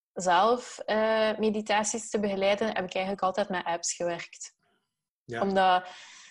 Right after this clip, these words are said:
Speaker 1: naar een les gaan of naar een bijeenkomst gaan, vond ik altijd zo van, "Oei, eh, ik weet het toch zo niet", omdat dat altijd zo,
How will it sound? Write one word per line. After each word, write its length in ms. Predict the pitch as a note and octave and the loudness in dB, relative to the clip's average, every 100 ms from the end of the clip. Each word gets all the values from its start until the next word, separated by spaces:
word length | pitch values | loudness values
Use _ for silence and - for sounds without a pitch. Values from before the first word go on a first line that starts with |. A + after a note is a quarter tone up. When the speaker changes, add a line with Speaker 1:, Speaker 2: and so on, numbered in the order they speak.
| - _ _ _ _ | -20 _ _ _ _
Speaker 1:
naar 280 | - G3+ G#3 | -4 0 2
een 440 | G#3+ G3 G3 C4 - _ _ _ _ _ | 2 2 -2 -4 -12 _ _ _ _ _
les 460 | _ G#3+ F#3+ C4 - | _ 4 4 2 -2
gaan 600 | - A#3+ C#4 D4 D#4+ - | 0 2 2 0 -4 0
of 340 | G#3+ G#3+ - | 0 0 -4
naar 240 | G3 G3+ G3+ | -4 -2 0
een 440 | F#3+ G3 A3+ - - _ _ _ | 0 -2 -4 -10 -18 _ _ _
bijeenkomst 640 | - G#3+ G#3 A#3 B3+ B3 | 0 2 4 4 2 -4
gaan, 300 | - A#3+ B3 | 0 2 2
vond 160 | A3 G#3+ | 2 0
ik 100 | - | -2
altijd 280 | G#3 A#3+ G#3+ | 0 0 2
zo 140 | A3 G#3+ | 2 2
van, 200 | G3 - | 2 2
"Oei, 180 | A#3+ C4+ - A#3 | 4 4 4 -2
eh, 440 | - G3+ G3 G3 - | 0 2 2 2 0
ik 100 | - | 2
weet 180 | A#3 C4+ | 4 4
het 120 | D4 | 2
toch 160 | C#4 - | 0 0
zo 200 | C#4 C4+ | 0 0
niet", 320 | C4 C4+ - | -2 -6 -4
omdat 300 | G#3 G#3 G#3+ | -4 -4 -4
dat 140 | G#3 | -4
altijd 320 | - A#3 B3 | -4 -4 -6
zo, 460 | - A#3+ A#3 A3+ A3 | -4 -2 0 -2 -4